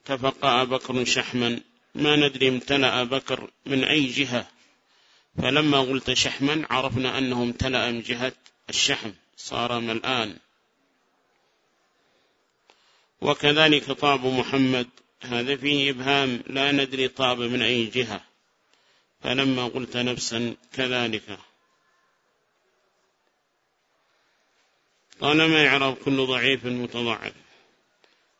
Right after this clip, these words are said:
هذا ما هو من ضمن درسنا، تسأل عن الدرس، وهذا تس-، تسأل عنه بعد الدرس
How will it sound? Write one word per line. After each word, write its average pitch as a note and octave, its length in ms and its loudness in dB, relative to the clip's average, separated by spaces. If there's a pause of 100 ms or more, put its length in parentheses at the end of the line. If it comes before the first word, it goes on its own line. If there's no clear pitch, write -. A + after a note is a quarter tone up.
(360)
هذا - 180 -10
ما B2 100 -4
هو B2 40 -4
من A#2 260 -2
ضمن G#2 200 -4
درسنا، G2 460 -8 (180)
تسأل - 380 -14
عن A#2 340 -8 (160)
الدرس، A#2 680 -12
وهذا A#2 540 -6
تس-، - 280 -10 (380)
تسأل A#2+ 360 -8
عنه A#2 300 -2
بعد F#2 240 -12
الدرس E2 540 -16